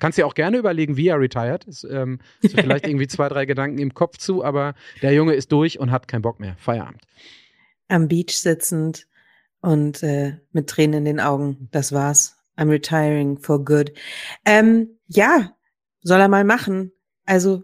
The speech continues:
Speaker 2: bekanntlich bin ich kein Dallas-Fan. <laughs> Und ich hab's auch,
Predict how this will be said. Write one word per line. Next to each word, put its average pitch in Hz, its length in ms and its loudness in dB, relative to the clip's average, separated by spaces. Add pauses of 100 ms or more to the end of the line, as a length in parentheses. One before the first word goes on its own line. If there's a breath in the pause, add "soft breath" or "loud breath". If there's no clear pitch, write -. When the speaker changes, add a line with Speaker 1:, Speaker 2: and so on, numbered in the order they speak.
(100)
Speaker 2:
bekanntlich 185 640 -2
bin 185 160 0
ich 185 120 -8
kein 208 220 2
Dallas-Fan. 196 840 0
<laughs> - 60 -18 (1120 loud breath)
Und 202 180 2
ich 208 140 -2
hab's 214 160 0
auch, - 240 -2